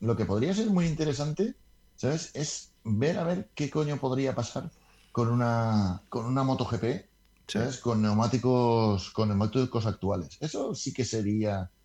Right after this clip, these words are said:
Speaker 1: chulo de, chulo
Speaker 2: ¿Neumáticos
Speaker 1: de,
Speaker 2: actuales a qué te
Speaker 1: de ver.
Speaker 2: refieres? A
Speaker 1: Bueno, a los neumáticos de ahora, no
Speaker 2: Ah, es
Speaker 1: a
Speaker 2: que has
Speaker 1: Pirri,
Speaker 2: dicho una
Speaker 1: a
Speaker 2: moto G P, eh,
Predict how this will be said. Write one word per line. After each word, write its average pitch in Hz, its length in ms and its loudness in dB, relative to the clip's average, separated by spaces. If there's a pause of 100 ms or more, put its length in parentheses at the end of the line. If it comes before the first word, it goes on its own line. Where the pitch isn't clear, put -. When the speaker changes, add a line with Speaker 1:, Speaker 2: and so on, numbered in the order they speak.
(320)
Speaker 1:
chulo 113 400 4
de, 95 540 -2
chulo 107 80 -2
Speaker 2:
¿Neumáticos 107 400 2
Speaker 1:
de, 143 60 6
Speaker 2:
actuales 131 460 2
a 120 100 2
qué 110 80 0
te 95 120 0
Speaker 1:
de 95 60 0
ver. 104 100 0
Speaker 2:
refieres? 90 380 -6
A 92 400 -10 (880)
Speaker 1:
Bueno, 98 220 0
a 87 60 0
los 87 160 2
neumáticos 87 440 0
de 95 100 2
ahora, 92 400 0
no 90 720 -2 (200)
Speaker 2:
Ah, 131 180 10
es 143 100 8
Speaker 1:
a - 20 2
Speaker 2:
que 151 100 8
has 139 80 10
Speaker 1:
Pirri, 147 100 8
Speaker 2:
dicho 127 140 8
una 160 120 6
Speaker 1:
a 143 40 8
Speaker 2:
moto 131 240 4
G 107 180 0
P, 113 400 4
eh, 85 260 -2